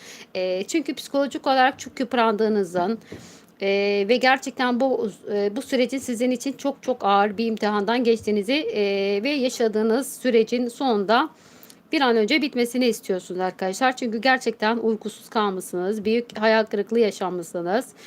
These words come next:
Ee, yani genel durumunuza bakılacak ö-, e, olursa öyle bir şeyler yaşanmış ve çok aşırı derecede de sabırsızlık görüyorum. Artık bitsin ve kendimi bir toparlayayım diyorsunuz. Genel durumunuz öyle.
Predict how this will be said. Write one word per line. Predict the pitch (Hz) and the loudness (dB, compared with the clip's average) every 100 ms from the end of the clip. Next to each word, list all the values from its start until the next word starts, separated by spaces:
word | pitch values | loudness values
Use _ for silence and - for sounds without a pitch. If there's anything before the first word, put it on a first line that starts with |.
| - - - | -20 -14 -6
Ee, | 185 175 175 175 175 | -2 -2 -2 -2 -2
yani | 190 247 233 226 | 0 2 2 2
genel | 240 254 247 | 2 4 2
durumunuza | 226 233 233 220 220 | 2 0 0 0 0
bakılacak | 226 254 214 196 208 | 0 0 -2 -2 -2
ö-, | 208 196 196 | 0 0 0
e, | - 196 | -2 -4
olursa | 185 226 190 - 294 | 0 0 0 -2 -2
öyle | 226 262 220 233 | 2 2 2 0
bir | 240 | -2
şeyler | - 202 220 254 | -2 0 2 2
yaşanmış | 240 233 220 254 285 | 0 0 -2 -2 -2
ve | 254 | -4
çok | 269 294 - - - - | -4 -8 -10 -20 -12 -2
aşırı | 269 277 240 | -2 2 2
derecede | 233 247 233 190 247 | 4 2 2 2 2
de | 269 - | 2 -4
sabırsızlık | - 254 214 196 208 262 330 | -2 0 0 -2 -4 -4 -2
görüyorum. | 294 262 233 185 180 139 _ _ _ _ _ _ _ - - - _ | 0 2 2 0 -4 -10 _ _ _ _ _ _ _ -20 -20 -20 _
Artık | 254 254 208 190 | 0 0 -2 -2
bitsin | 254 247 269 247 | -4 -2 0 0
ve | 247 | 0
kendimi | 254 233 196 226 | 0 0 2 -2
bir | 233 | -2
toparlayayım | - 208 202 185 214 311 269 | -4 -2 0 0 0 0 2
diyorsunuz. | 226 208 - 196 190 | 2 2 -2 -4 -2
Genel | 190 262 233 202 | 0 2 4 2
durumunuz | 185 185 233 330 247 | 0 -2 -2 0 2
öyle. | 220 202 190 | 2 2 -2